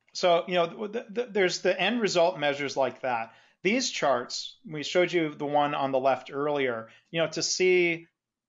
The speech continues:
the blue line of ideas and the red line of what's implemented, and making sure that there's not a gap. This chart here that shows ideas submitted per user, which will tend to track pretty well to ideas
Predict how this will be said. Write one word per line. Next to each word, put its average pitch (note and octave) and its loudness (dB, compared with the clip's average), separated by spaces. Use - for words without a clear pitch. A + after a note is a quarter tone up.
the C#3 -4
blue F3+ 4
line D#3+ 4
of C#3 0
ideas C#3+ 0
and B2+ -6
the B2+ -4
red C#3+ 0
line C3+ 0
of C3+ -2
what's C3 -4
implemented, A#2+ -10
and D3+ -2
making E3+ 0
sure E3 0
that D3 -2
there's C3+ -4
not C3 0
a B2+ -4
gap. B2 -6
This B3 0
chart E3 0
here G3 2
that D#3+ -4
shows D3+ -2
ideas E3 2
submitted D#3 -4
per D3+ -2
user, C#3 -4
which F3 -2
will D#3+ 0
tend F3+ -2
to D3+ -10
track E3+ -2
pretty E3 -2
well C#3+ 4
to D3 -4
ideas C3+ 0